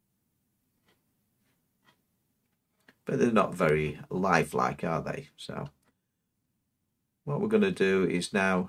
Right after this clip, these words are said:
actually make the particles last a lot longer. The lifetime of the particle is only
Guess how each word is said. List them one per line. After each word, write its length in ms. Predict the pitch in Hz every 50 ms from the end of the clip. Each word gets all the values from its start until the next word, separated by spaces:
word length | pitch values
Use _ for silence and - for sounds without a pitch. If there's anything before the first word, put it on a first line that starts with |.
| -
actually 440 | - 85 73 - - - 98 85 85
make 480 | 80 - 87 104 104 101 87 - - -
the 380 | 95 90 90 90 87 82 82 - - _ _ _ _ -
particles 540 | 110 107 107 - - - - 92 90 - -
last 240 | 101 95 - -
a 60 | - 87
lot 180 | 90 - -
longer. 500 | 107 110 120 123 120 127 123 123 120 - - - - _
The 80 | - 107
lifetime 460 | 117 123 123 - - 107 95 95 92
of 60 | 80
the 60 | -
particle 500 | - - 95 87 87 - - - 92 90
is 140 | 90 90 -
only 360 | 92 90 87 85 82 76 -